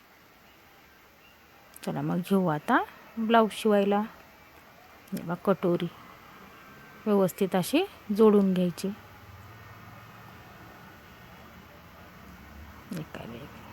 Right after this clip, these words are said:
हे बघा, आली ना व्यवस्थित कटोरी, बरोबर नोक येते.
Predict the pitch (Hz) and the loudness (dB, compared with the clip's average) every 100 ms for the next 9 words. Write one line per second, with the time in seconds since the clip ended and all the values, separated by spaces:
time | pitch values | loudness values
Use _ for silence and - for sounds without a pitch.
0 | - - - - - - - - - - | -20 -20 -20 -20 -20 -20 -20 -20 -20 -20
1 | - - - - - 180 156 147 151 160 | -20 -20 -20 -20 -8 -6 -6 -6 -6 -8
2 | - - - 190 208 220 214 208 208 208 | -14 -18 -8 0 4 6 6 4 4 2
3 | - - 208 220 214 226 - - - - | -2 -2 0 2 2 0 -4 -8 -10 -12
4 | - - - - - - - - - - | -12 -12 -12 -12 -16 -16 -16 -16 -18 -18
5 | - - - - - - 214 - - - | -18 -18 -16 -16 -14 -10 -10 -10 -14 -16
6 | - - - - - - - - - - | -16 -18 -18 -20 -20 -20 -20 -20 -20 -20
7 | - - - 214 220 202 208 247 226 202 | -20 -20 -4 2 4 6 8 8 8 4
8 | - 185 - 190 | 2 -4 -4 -8